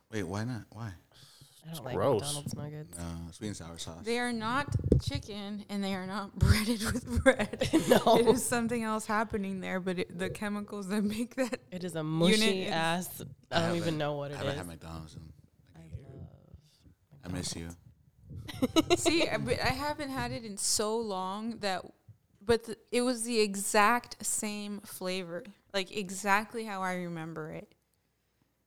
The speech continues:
Speaker 4: This is good. It's just a cute little
Speaker 3: McDonald-,
Speaker 4: thing.
Speaker 3: I never liked McDonald's chicken nuggets.
Speaker 1: Yeah?
Speaker 2: Either.
Speaker 1: What kind of nuggets do you like? Don't say Chick-fil-A 'cause it wasn't around back then.
Speaker 3: Wendy's.
Speaker 2: Wendy's, yeah.
Speaker 1: Nice.
Speaker 3: Carl's Junior.
Speaker 1: Nice.
Speaker 4: Carl's Junior.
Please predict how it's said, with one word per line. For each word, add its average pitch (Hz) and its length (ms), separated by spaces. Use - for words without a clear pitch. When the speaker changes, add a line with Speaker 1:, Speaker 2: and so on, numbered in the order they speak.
Speaker 4:
This 190 100
is - 200
good. 160 260
It's - 100
just - 180
a 311 60
cute - 300
little - 140
Speaker 3:
McDonald-, 131 440
Speaker 4:
thing. 123 80
Speaker 3:
I - 20
never 107 420
liked 98 240
McDonald's 101 400
chicken 92 260
nuggets. 90 400
Speaker 1:
Yeah? 87 220
Speaker 2:
Either. 139 420
Speaker 1:
What - 100
kind 92 160
of 87 60
nuggets 85 300
do 78 100
you 78 60
like? 76 140
Don't 82 100
say 80 120
Chick-fil-A 78 380
'cause 78 180
it 82 40
wasn't 82 260
around - 160
back - 180
then. - 180
Speaker 3:
Wendy's. 101 600
Speaker 2:
Wendy's, - 380
yeah. - 60
Speaker 1:
Nice. - 760
Speaker 3:
Carl's 98 400
Junior. 98 420
Speaker 1:
Nice. - 1300
Speaker 4:
Carl's 156 360
Junior. 208 340